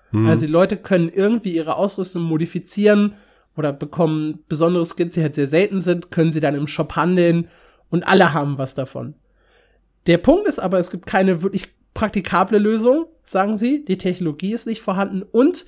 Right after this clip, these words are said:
Speaker 2: die Leute hassen das Ganze, weil es halt unheimlich viele Scams gibt und ein unheimlich großes Misstrauen und Skepsis gegenüber dem Krypto-Genre.
Speaker 1: Ja.
Speaker 2: Und dann sagt er halt, äh, uns war klar, kein echter Gamer würde ein Kryptospiel wo-, äh, spielen wollen.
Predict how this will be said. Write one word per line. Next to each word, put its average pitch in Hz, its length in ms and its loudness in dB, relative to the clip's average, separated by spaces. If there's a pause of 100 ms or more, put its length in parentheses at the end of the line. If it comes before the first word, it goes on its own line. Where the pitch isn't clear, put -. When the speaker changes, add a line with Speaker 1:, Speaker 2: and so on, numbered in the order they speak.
(380)
Speaker 2:
die 175 80 -2
Leute 180 580 2
hassen 240 320 0
das 185 220 -2
Ganze, 175 480 0 (340)
weil 156 120 0
es 180 140 -4
halt 170 280 -4
unheimlich 185 520 0
viele 165 240 0
Scams 170 840 0
gibt - 320 -4
und 143 200 -8
ein - 40 -10
unheimlich 175 440 -2
großes 165 360 -6
Misstrauen 139 680 0
und 156 160 -8
Skepsis 165 440 -4
gegenüber 147 480 -4
dem 139 500 -2
Krypto-Genre. 131 840 -4
Speaker 1:
Ja. 104 180 0 (720)
Speaker 2:
Und 185 120 2
dann 202 140 6
sagt 208 240 2
er 175 120 2
halt, 180 320 4
äh, 160 300 4
uns 254 280 2
war 196 120 4
klar, 180 500 0 (240)
kein 220 300 2
echter 196 340 0
Gamer 170 560 0
würde 165 180 0
ein 151 140 -4
Kryptospiel 151 760 -4
wo-, 131 140 -6
äh, 147 220 -2
spielen 139 420 -4
wollen. 127 340 -6